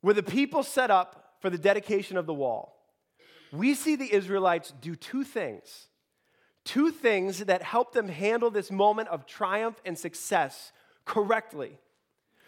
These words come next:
Two things that allow them to handle this moment of great success so that their relationship with God was enhanced rather than put distance between themselves and God. They could have made a mistake in this moment,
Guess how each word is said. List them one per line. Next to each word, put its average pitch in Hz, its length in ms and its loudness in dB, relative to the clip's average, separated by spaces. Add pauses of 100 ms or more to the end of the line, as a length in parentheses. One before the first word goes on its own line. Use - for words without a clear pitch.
(140)
Two 311 180 2
things 302 380 0
that 233 240 4
allow 226 400 6
them 247 160 2
to 202 100 -4
handle 247 380 0
this 247 160 -4
moment 214 320 2
of 160 180 -4
great 202 340 -4
success - 640 -6 (360)
so 269 200 2
that 214 280 0
their 240 240 6
relationship 247 720 0
with 175 160 -2
God 196 300 4
was 190 200 2
enhanced 185 960 -4 (400)
rather 269 420 6
than 247 200 0
put 190 320 -4
distance 208 420 0
between 175 320 -4
themselves 156 500 -4 (120)
and 135 160 -8
God. 113 260 -10 (880)
They 262 200 6
could 339 240 0
have 311 120 -2
made 254 220 6
a 233 80 2
mistake 226 480 -2
in 180 80 -2
this 147 180 -6
moment, 120 360 -8